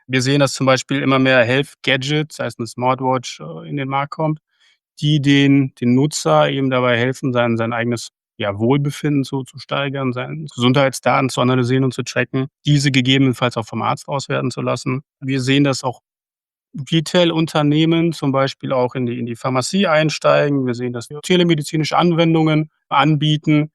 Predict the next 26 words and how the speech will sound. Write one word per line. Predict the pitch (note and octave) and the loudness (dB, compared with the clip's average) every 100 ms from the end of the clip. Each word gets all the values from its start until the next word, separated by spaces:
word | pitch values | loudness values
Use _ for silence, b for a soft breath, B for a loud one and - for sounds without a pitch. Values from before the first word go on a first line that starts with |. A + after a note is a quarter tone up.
| _ | _
Sprich, | - D3 C#3+ - | -4 0 0 -2
das | C3+ | -2
ist | C#3 - | -2 0
dann | C#3 | 0
nicht | C#3 | 0
mehr | D3 C3+ | 0 0
der | C3 C3 | 0 2
eine | C3+ C#3 | 2 0
Retailer, | C3 E3+ - E3+ E3 | 0 -2 -2 -2 -2
der | D3 | -2
nur | C#3+ | -2
noch | C#3 C3 - _ | -4 -6 -12 _
Bücher | - D3+ D#3+ | -8 -4 -2
oder | D3 | -2
Pakete | C3+ B2 D#3 D3 | -2 -4 -4 -4
verschickt, | C#3 C#3+ C#3+ | -4 -8 -8
sondern | - C3+ C3 | -4 -4 -2
eben | C3 | -2
auch | C3 | -2
andere | - C3 D#3+ E3+ F3+ F#3+ _ | 0 2 2 2 0 -2 _
Produkte | _ D3 D3+ - E3+ E3 E3+ - | _ -2 -2 -2 0 0 0 -2
an, | D3 C#3+ | -2 0
an | C#3+ | 2
den | C#3 | 0
Kunden | C3 D3+ D#3 | 0 0 0
bringt, | C3+ C#3 C#3 C#3+ | 0 0 0 -2